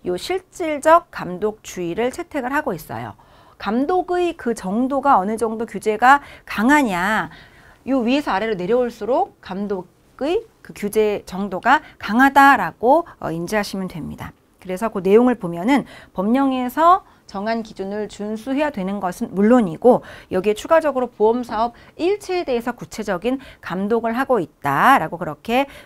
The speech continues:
명시를 하고 있죠. 결국에 이 내용은 보험업의 이제 뭐 예를 들자면 허가부터 시작해서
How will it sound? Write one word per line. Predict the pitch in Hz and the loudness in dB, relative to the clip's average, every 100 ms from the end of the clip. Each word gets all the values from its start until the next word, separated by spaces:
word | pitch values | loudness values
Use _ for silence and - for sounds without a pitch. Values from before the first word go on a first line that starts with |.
| - | -12
명시를 | 151 160 185 214 | -12 -10 -8 -8
하고 | 208 | -8
있죠. | 147 _ - 143 - | -10 _ -16 -16 -12
결국에 | - 226 254 247 | -2 0 2 2
이 | |
내용은 | 214 190 185 214 294 415 - - - | 2 2 0 4 4 4 -4 -18 -6
보험업의 | 220 220 208 190 | -4 -4 -6 -8
이제 | 165 165 160 | -10 -12 -14
뭐 | - - - | -16 -16 -16
예를 | 170 | -16
들자면 | 170 160 151 233 269 | -16 -16 -12 -8 -8
허가부터 | - 294 349 339 - 226 | -8 -8 -6 -8 -12 -16
시작해서 | - 240 - 202 175 175 247 | -12 -14 -12 -14 -12 -8 -8